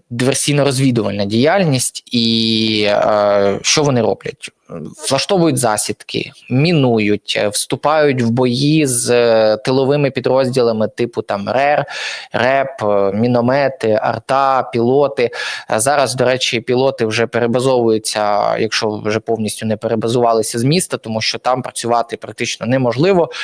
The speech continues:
як і в цілому пересуватися, тому що, здійснюючи навіть просто ротацію чи, е, доїхати з точки А в точку Б, можна наштовхнутися в будь-якій точці, а, міста просто на засідку з групи піхотинців ворога.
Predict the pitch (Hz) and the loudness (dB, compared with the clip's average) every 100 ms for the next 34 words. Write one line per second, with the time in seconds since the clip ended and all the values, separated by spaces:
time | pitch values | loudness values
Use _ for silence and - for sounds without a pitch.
0 | - - 135 139 - 147 139 117 107 117 | -10 -8 -6 -6 0 2 2 2 -2 -4
1 | 110 127 143 170 143 - 113 113 113 113 | -4 0 0 0 -2 -8 -8 -4 -2 -2
2 | - 107 107 110 - - 110 110 127 143 | -2 0 0 -2 -6 -4 -2 0 -2 0
3 | 123 117 - 113 113 113 107 - - 117 | 0 0 -2 -2 -2 -2 -4 -8 -8 -6
4 | 127 143 165 165 123 113 - 113 110 107 | -4 -2 -2 -2 -2 0 -2 -2 0 0
5 | - - - 113 117 113 123 127 127 117 | 0 -2 -2 -2 -2 0 0 0 -2 -4
6 | 110 123 - 123 117 - 113 - 120 143 | -4 -4 -4 0 0 0 -6 -6 -4 -2
7 | 175 127 135 123 117 - 120 - 147 127 | 2 0 0 0 -2 -4 -6 -2 -4 -4
8 | - 110 123 120 117 110 117 113 - 110 | -6 -2 0 0 -2 -2 -2 -4 -4 -6
9 | - - - - - 113 107 104 104 139 | -6 -8 -8 -8 -2 0 2 2 2 2
10 | 175 - 113 - 143 - 120 107 - - | 0 -2 -4 -2 -2 -2 0 0 -2 -8
11 | _ - 110 117 110 120 143 - - _ | _ -8 -2 0 2 2 0 -2 -6 _
12 | 110 110 107 113 131 143 113 104 - 107 | -4 -2 -2 0 -2 0 0 0 -2 -6
13 | 104 120 117 120 113 110 - 104 110 | -4 -2 -2 -2 0 0 0 -2 -4